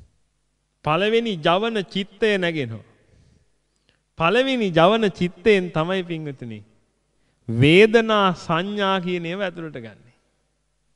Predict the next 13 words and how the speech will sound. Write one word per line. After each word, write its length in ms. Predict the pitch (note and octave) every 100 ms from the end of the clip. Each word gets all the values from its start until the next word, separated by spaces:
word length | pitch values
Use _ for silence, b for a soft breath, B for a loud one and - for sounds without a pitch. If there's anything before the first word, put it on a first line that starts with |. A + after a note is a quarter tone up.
| _ _ _ _ _ _ _ _ _ _ _ _ _
මං 240 | C#3 D3 D#3
ඔබට 240 | D3+ D#3
කියලා 360 | D3 E3 G#3+ G#3
තියෙනවා 460 | D#3 B2 A#2+ A#2+ A#2 _ A#2
වේදනා 580 | B2+ F3+ G#3 G#3 F3+ D#3+
සංඥා 520 | C#3+ B2+ A#2 A#2+ A#2 - _ _ _ _ _ _ _ _ _
චිත්ත 220 | D3 D3+ F3
සංඛාරයි. 760 | D#3+ C#3 A#2+ A#2 G2+ _ _ _ _ _ _ _ _ _ _ _ _ _ -
වේදනා 480 | D3 G3+ A3 A3+ G#3
සංඥා 440 | F3+ F3+ F3 E3+ D3+
හටගන්නේ 640 | D3 E3 E3 D#3+ D3+ D3+ - _ _ _ _ -
ඒ, 120 | D3+
ඒ, 200 | E3+ D#3+